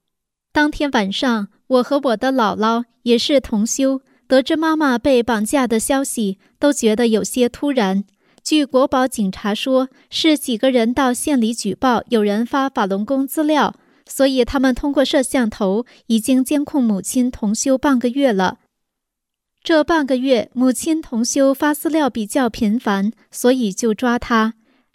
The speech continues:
并且从妈妈手里抢走了一百多份真相资料。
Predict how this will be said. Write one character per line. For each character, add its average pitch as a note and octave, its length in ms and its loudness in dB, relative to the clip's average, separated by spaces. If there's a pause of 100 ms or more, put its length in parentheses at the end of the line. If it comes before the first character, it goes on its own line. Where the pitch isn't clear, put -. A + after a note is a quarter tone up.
(220)
并 D4+ 180 2
且 B3 280 0
从 A#3 200 -2
妈 C#4+ 200 2
妈 D4+ 160 2
手 A#3 240 0
里 G#3+ 200 0
抢 A3+ 300 -2
走 A3 160 0
了 G#3 140 2
一 C4+ 160 0
百 G#3+ 200 0
多 C4 160 2
份 C4 240 2
真 C#4 180 0
相 C4 260 0
资 C#4+ 120 -6
料。 C4 380 0